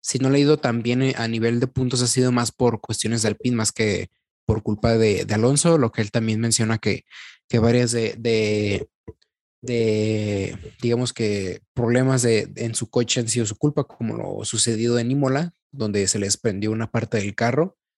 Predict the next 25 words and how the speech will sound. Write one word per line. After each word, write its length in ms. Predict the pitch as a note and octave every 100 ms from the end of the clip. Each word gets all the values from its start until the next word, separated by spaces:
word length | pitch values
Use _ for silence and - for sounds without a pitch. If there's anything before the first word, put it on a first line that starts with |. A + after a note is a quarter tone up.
| _ _ _
y 540 | A#2+ A2+ A#2+ A#2+ A#2+ A#2+
lo 260 | A#2+ A#2
de 240 | G#2+ A2 G#2
que 120 | -
pasó 280 | - G#2+ A#2
en 260 | A#2+ A2+ - -
Canadá, 320 | A#2 B2 D#3+
que 100 | B2+
le 240 | A2+ G#2
penalizaron 680 | - A2 G#2+ G2+ A#2 A2+ A2+
con 240 | G#2+ G2+
cinco 300 | A#2 A2+ A#2
segundos, 760 | G#2+ G#2 A#2 A#2+ D3 G3 - - _ - - - - _ -
eh, 420 | A2 G2 G2 G2+ -
por 200 | G2+ G2
moverse, 920 | G#2+ A2+ A2+ A2 A#2+ A2 G2 F#2 - _ _
eh, 200 | A2+ A2 -
en 220 | A2 G#2+
recta 320 | A#2 G#2 B2
más 140 | A#2+
de 60 | A2
una 120 | A2+
vez. 340 | A2 F#3 - - _ _ _ _ _
Eh, 440 | G2 F#2 F2+ F2+ F2+ -
una 560 | G#2+ G#2+ G#2 F#2+ F#2+